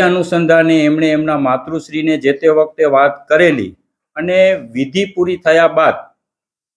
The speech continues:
પૈસા આપવા માટે આમને દબાણ કરતા અને ઈ પૈસા જે બેને આમને વિશાલ મહારાજ પાસે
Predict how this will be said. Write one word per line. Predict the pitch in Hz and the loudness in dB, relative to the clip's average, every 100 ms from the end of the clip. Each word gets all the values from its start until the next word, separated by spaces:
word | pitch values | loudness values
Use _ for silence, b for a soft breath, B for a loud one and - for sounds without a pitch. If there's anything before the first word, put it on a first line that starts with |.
| _ _ | _ _
પૈસા | 143 170 - 214 208 | 0 0 0 0 2
આપવા | 190 175 - 180 165 | 2 0 0 2 2
માટે | 160 160 165 170 190 - _ _ _ _ _ _ - | 0 0 0 0 -2 -8 _ _ _ _ _ _ -4
આમને | 139 165 170 | -2 2 2
દબાણ | 139 147 160 160 | 2 2 2 2
કરતા | 170 170 175 151 135 - - _ - | 2 0 2 2 0 -4 -14 _ -8
અને | 139 143 - | -6 -6 -4
ઈ | 170 214 | -2 -2
પૈસા | 202 170 160 156 95 73 - _ _ _ - | 0 0 2 0 0 -4 -16 _ _ _ -18
જે | 104 131 175 202 | -2 2 4 2
બેને | 170 160 180 175 151 156 - _ _ _ _ - | 2 0 2 2 2 0 -6 _ _ _ _ -6
આમને | 147 165 185 190 190 - | -4 -2 0 0 -2 -8
વિશાલ | 110 135 - 190 180 | -8 -4 0 0 2
મહારાજ | 175 175 175 | 2 2 2
પાસે | - 160 165 | 2 0 0